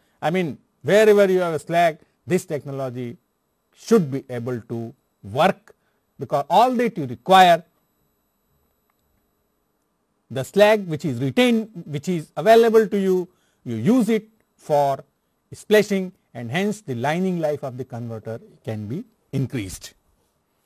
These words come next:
Now here one of the important, uh, case is that if the slag is more than the required, then the excess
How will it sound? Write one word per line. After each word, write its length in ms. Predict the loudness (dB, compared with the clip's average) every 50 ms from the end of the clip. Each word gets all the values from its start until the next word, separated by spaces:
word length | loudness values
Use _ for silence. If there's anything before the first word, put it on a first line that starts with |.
| _ _ _ _ _ _ _ _ _ _ _ _ _ _
Now 160 | -4 -2 0 2
here 400 | 2 4 6 6 6 6 4 -2
one 260 | -8 -8 -6 -4 -4 -4
of 140 | -4 -4
the 140 | -4 -4 -4
important, 600 | -4 -2 0 2 2 2 2 0 -4 -8 -8 -10 _ _ _ _ _ -12
uh, 280 | -10 -10 -8 -8 -10 -10 -6
case 260 | -4 -4 -4 -4 -4
is 180 | -8 -8 -8
that 420 | -6 -6 -6 -6 -8 -10 -14 -20 _ _ _ _ _ _ _ _ _ _ _ _ _ _ _ _ _ _ _ _ _ _ _ _ _ _ _ _ _ _ _ _ _ _ _ _ _ _ _ _ _ _ _ _ _ _ _ _ _ _ _ _ _ -6
if 440 | -4 -4 -4 -6 -8 -16 -20 -20 _ _ _ _ _ _ _ _ _ _ _ _ _
the 160 | -6 -4 -4 -4
slag 500 | -2 0 2 4 4 4 2 -2 -10 _ _ _
is 520 | -4 -2 -2 -2 -2 -4 -6 -12 -20 -20 _ _ _ _ _ _ _ _ _ _ _ _ _ _ _ _ _ -10
more 560 | -2 2 6 6 6 6 6 2 0 -6 -12 _ _ _ _ _ _ _ -12
than 340 | -4 0 2 2 2 2 0
the 80 | 0
required, 640 | -2 -2 -4 _ -2 0 2 2 2 2 0 -2 -4 _ _ _ _ _ _ -10
then 200 | -6 -6 -6 -6
the 120 | -6 -6 -4
excess 440 | -6 -6 -6 -4 -4 -4 -4 -4